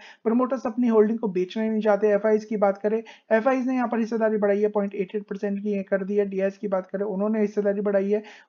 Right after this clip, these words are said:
अब बात बेचता कौन है? बेचता always यहाँ पर पब्लिक है, तो पब्लिक ही यहाँ पर रिटेल इन्वेस्टर बेच देते हैं डर के मारे, और यहाँ पर बड़े-बड़े लोग हैं, वो यहाँ पर खरीदते हुए नजर आते हैं। तो अच्छी खासी होल्डिंग still यहाँ पर पब्लिक के पास नजर आती है।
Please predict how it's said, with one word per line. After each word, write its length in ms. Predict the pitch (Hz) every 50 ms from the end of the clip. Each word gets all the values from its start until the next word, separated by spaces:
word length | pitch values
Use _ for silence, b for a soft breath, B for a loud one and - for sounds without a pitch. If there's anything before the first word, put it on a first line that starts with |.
| -
अब 180 | 254 226 226 - 226
बात 280 | 196 180 202 208 220 214
बेचता 440 | 196 190 208 233 247 240 - 262
कौन 220 | 233 233 233 226 240
है? 60 | 233
बेचता 340 | 196 196 196 196 - - 208
always 360 | 202 180 170 175 190 180 175
यहाँ 120 | 175 165
पर 100 | 160 -
पब्लिक 420 | 175 - 170 147 - 151 156 151 156
है, 80 | 151
तो 100 | 143 165
पब्लिक 320 | 170 - 185 185 202 208 202
ही 100 | 208 202
यहाँ 140 | 190 185 175
पर 160 | - 190 180
रिटेल 220 | 180 175 - 190
इन्वेस्टर 420 | 190 185 180 170 175 - - 180 170
बेच 320 | 165 180 180 185 - 208
देते 260 | 190 208 202 202 214
हैं 100 | 214 208
डर 140 | 196 196 190
के 120 | 190 214
मारे, 280 | 208 202 202 202 208 214 214 B B B B B
और 140 | - 190 196
यहाँ 120 | 196 196 196
पर 160 | 196 202 185
बड़े-बड़े 380 | 185 190 190 180 185 185 180
लोग 240 | 180 180 175 175 170
हैं, 80 | 185 214
वो 180 | 208 190 190
यहाँ 140 | 185 175 160
पर 140 | 156 - 233
खरीदते 380 | - - 175 165 160 _ - 160
हुए 140 | 151 151
नजर 260 | 151 151 147 143 147 147
आते 180 | 143 143 170
हैं। 80 | 180 196
तो 80 | -
अच्छी 200 | 208 208 214 233
खासी 260 | 208 220 208 202 214 214
होल्डिंग 360 | 190 185 190 208 208 208 196
still 240 | - - 226 220 214
यहाँ 140 | 196 185
पर 100 | - 190
पब्लिक 340 | 190 - 175 170 180 180 180
के 60 | 196
पास 180 | 185 185 185 180 196
नजर 260 | 180 175 180 185 185
आती 220 | 180 175 - 196
है। 140 | 196 208 214